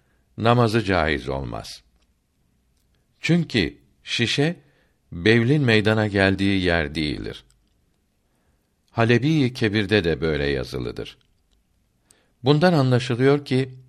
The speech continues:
cebindeki şişede dirhemden fazla kan, ispirto veya kapalı kutuda kanlı mendil, nets bez varken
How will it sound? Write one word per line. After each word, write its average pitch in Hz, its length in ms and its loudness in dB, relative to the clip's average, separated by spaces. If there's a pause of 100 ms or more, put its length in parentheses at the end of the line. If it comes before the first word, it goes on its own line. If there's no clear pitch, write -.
(640)
cebindeki 120 680 0
şişede 82 600 -2 (800)
dirhemden 117 680 2
fazla 71 680 -4 (220)
kan, 104 440 -2 (720)
ispirto 101 760 -4 (640)
veya 117 420 2
kapalı 123 420 0
kutuda 107 540 -2
kanlı 107 400 -2
mendil, 71 480 -4 (500)
nets 123 380 0 (140)
bez 78 340 -2
varken 127 540 -2